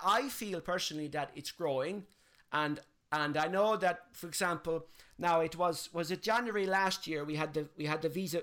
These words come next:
Visa Vegas thing in Vegas with R Factor two, and that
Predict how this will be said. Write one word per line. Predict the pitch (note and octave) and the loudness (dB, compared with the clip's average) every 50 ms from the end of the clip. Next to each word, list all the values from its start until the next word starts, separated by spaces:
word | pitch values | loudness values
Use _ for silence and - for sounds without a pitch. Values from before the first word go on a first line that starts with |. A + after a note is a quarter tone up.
| - - | -4 -8
Visa | D#3+ D#3+ G3 F#3+ F3 F3+ E3 | -10 -8 -8 -4 -2 -2 0
Vegas | D3 F#3 F#3+ D#3+ D#3 D3+ - | 0 0 0 0 -2 -4 -4
thing | - D3+ C#3+ C#3 | -4 -4 -4 -4
in | C3 | -4
Vegas | B2 D3 D3 C#3 C#3 C#3 C3+ C3 - - - - - - _ _ | -4 -4 -4 -2 -2 -4 -4 -4 -6 -8 -10 -16 -20 -20 _ _
with | - D#3 D3 | -6 -4 0
R | C#3+ D#3+ D#3+ D3+ | 2 2 2 2
Factor | - D#3+ D3+ D3 - - D3 | 2 0 0 0 -2 -8 -10
two, | C#3 - D#3 D#3 D3+ D3+ D3+ D3+ D3 - _ _ _ - _ - | -8 -6 -4 -2 -2 -2 -2 -4 -6 -10 _ _ _ -12 _ -6
and | D3 D3 | -2 0
that | D#3+ E3+ - | 0 0 0